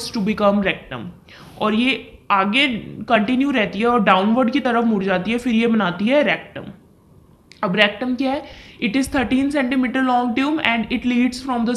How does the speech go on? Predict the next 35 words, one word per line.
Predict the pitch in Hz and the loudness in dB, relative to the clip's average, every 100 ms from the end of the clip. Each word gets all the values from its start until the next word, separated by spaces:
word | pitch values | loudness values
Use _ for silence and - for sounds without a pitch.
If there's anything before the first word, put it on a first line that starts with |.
| 254 | -2
sigmoid | 208 214 196 185 | -2 0 0 0
colon। | 214 196 196 330 - - - - | -2 0 -2 -4 -10 -20 -20 -12
So | - 214 | -8 -2
thirteen | 254 254 277 277 | -2 0 -2 0
centimeter | 254 247 240 247 247 | -2 -2 -2 0 0
long | 214 214 214 | 2 0 0
tube | 233 202 | 0 0
है | 240 | 0
और | - 226 | 0 0
ये | 233 | 0
sigmoid | 240 240 214 208 214 - | -2 -2 0 0 0 0
colon | 240 208 196 208 | 0 2 2 0
से | 233 | 0
निकलती | 247 185 190 185 190 214 | -2 -2 -2 -4 -2 -2
है | 262 - - _ - - - _ _ 233 | -2 -6 -16 _ -20 -20 -20 _ _ 0
and | 254 269 | 0 2
terminates | 247 220 214 185 175 247 | 2 2 2 0 -2 -4
at | 269 - 202 | -4 -2 -2
anal | 185 214 220 | 0 -2 -2
canal। | 175 156 190 - - - - - | -4 -6 -10 -14 -20 -20 -12 -2
So | 240 247 233 | 0 4 2
anal | 214 240 | 2 0
canal | 254 269 254 247 | 0 0 2 2
जो | 262 | 2
है | 277 262 | 2 4
लास्ट | 196 196 - | 4 2 0
पार्ट | 247 233 | 0 0
है | 254 | 0
रे-, | 254 220 | -2 -2
अ, | 202 208 202 | -2 0 2
रेक्टम | 202 196 226 226 | 0 -2 -4 -2
के | 254 | 0
बाद, | 233 240 - - - - _ - - | 2 2 0 -12 -20 -20 _ -20 -12
उसको | 214 - | -12 -6
पढ़ेंगे। | 220 233 214 214 277 | -4 -2 -2 -4 -6